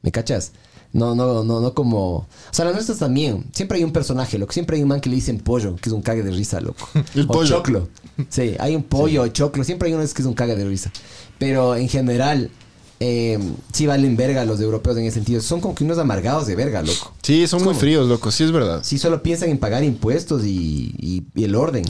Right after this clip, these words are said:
Speaker 2: O sea, por eso les va bien, ¿no? Pero, ojo, que la, la pandemia ha demostrado que también les puede ir como el, como el culo, ¿no?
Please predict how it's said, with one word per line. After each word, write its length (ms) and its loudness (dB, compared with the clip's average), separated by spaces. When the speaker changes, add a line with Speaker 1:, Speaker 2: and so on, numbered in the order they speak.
Speaker 2:
O 60 2
sea, 160 2
por 80 2
eso 120 0
les 140 2
va 80 4
bien, 220 4
¿no? 180 2
Pero, 260 2
ojo, 320 0
que 280 4
la, 320 2
la 200 2
pandemia 400 2
ha 20 4
demostrado 480 2
que 80 -6
también 300 2
les 80 2
puede 180 2
ir 180 2
como 220 2
el, 260 0
como 240 -2
el 180 -6
culo, 380 2
¿no? 100 -6